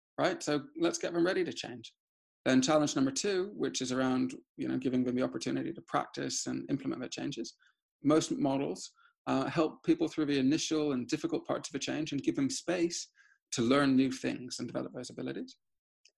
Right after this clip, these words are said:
Then challenge number three around, you know, seeing the benefits of change, um, to make sure that you stay changed. And most of the models focus on embedding the changes and trying to create,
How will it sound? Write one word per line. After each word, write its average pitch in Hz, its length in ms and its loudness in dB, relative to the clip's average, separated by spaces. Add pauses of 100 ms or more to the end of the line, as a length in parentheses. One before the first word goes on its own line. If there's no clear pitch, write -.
(140)
Then 139 160 8
challenge 151 300 4
number 131 140 6
three 180 240 2
around, 135 400 4
you 131 80 2
know, 127 160 2
seeing 127 240 2
the 120 80 0
benefits 127 440 0
of 131 140 -4
change, 131 460 -4 (180)
um, 67 320 -2
to - 80 -8
make - 160 0
sure - 120 -4
that - 100 -8
you 175 60 -8
stay 160 260 0
changed. 156 460 -6 (420)
And 139 80 6
most 170 180 6
of - 40 -2
the 151 120 6
models 160 240 2
focus 151 300 -2
on 139 120 2
embedding 147 400 2
the 151 80 0
changes 139 440 -4
and 127 100 -2
trying 135 180 0
to 135 60 -2
create, 135 360 -2